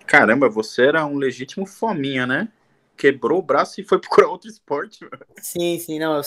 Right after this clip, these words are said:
Speaker 2: eu era uma criança bem pentelha. Tinha que fazer alguma coisa, cara.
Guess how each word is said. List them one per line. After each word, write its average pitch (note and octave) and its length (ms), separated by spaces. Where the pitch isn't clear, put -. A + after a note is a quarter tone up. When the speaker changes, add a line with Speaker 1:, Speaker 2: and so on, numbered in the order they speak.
Speaker 2:
eu D3+ 160
era F3 320
uma F3 120
criança E3+ 360
bem E3 160
pentelha. E3 480
Tinha D3 160
que - 60
fazer D#3+ 200
alguma F3 200
coisa, D#3 300
cara. C#3 300